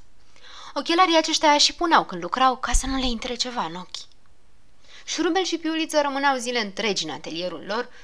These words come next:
și reparau primunsuri, cratițe, ceainice, tigăi, iar când nu aveau ce repara, făceau triciclete și biciclete pentru pitici.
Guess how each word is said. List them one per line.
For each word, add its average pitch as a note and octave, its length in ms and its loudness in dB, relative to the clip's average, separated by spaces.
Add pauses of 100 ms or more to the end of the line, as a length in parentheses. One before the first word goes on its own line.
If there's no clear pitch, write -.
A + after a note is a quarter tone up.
(100)
și - 180 -12
reparau D4+ 400 2
primunsuri, C4+ 840 -4
cratițe, B3+ 680 6
ceainice, A3 720 6
tigăi, A3+ 680 2 (260)
iar D#4+ 180 4
când G#4 180 0
nu F#4 60 8
aveau G#3+ 300 8
ce F#3+ 140 -8
repara, A#3+ 580 6
făceau D4 380 -2
triciclete F#3 680 -8
și E3+ 140 -10
biciclete E3 540 -10
pentru E3 300 -12
pitici. - 560 -8